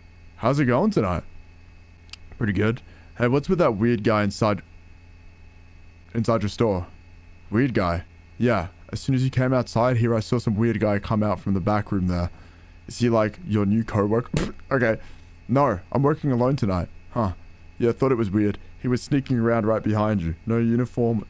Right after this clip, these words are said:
or nothing. Looked kinda unhinged and dangerous. Well, anyways, not really my place to stick my nose into,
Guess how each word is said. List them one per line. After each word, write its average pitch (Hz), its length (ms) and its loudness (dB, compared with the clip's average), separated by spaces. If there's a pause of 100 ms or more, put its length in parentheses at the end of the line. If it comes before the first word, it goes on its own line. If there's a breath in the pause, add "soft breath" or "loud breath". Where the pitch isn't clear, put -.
(100)
or 101 140 0
nothing. 101 440 -2 (320 loud breath)
Looked 131 180 -6
kinda 127 260 2
unhinged 107 560 2
and 92 120 0
dangerous. 87 640 -2 (340 soft breath)
Well, 110 120 0
anyways, 104 400 0 (180)
not 120 160 -2
really 131 240 2
my 117 200 2
place 117 640 -2 (1400 soft breath)
to 110 100 -8
stick - 280 -2
my 107 180 2
nose 113 360 2
into, 90 420 -2